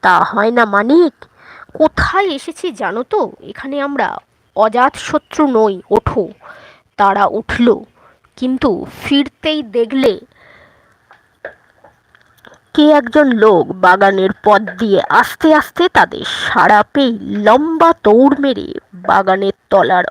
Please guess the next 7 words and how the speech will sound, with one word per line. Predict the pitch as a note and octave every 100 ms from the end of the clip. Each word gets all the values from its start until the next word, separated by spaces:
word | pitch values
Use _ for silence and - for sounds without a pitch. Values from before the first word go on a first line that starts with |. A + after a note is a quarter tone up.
| -
অন্ধকারের | A3+ B3+ B3+ D4+ D#4+ D#4+ D#4
মধ্যে | D4+ D4+ - E4
অদৃশ্য | - G3+ F#3+ G3+ - -
হয়ে | E4+ G3 -
গেল। | - - _ - - - - - - - - - A3
জয়ন্ত | C4+ C#4 D4+ D#4 E4
বললে, | A#3 A3 B3+ B3 B3